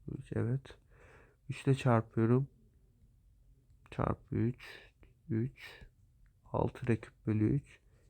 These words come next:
İki çıktı. Dört R küp bölü üç. En başta bir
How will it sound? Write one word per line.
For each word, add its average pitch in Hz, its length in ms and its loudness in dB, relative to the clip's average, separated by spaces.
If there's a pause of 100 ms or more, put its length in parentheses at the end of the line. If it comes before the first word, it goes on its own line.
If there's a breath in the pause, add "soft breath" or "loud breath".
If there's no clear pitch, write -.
(100)
İki - 240 -12
çıktı. - 560 -2 (840)
Dört 123 500 6 (240)
R 113 280 4
küp - 500 -2 (600)
bölü 113 440 4 (260)
üç. - 340 -10 (560 soft breath)
En 151 320 8
başta 131 600 6 (1900)
bir 113 260 4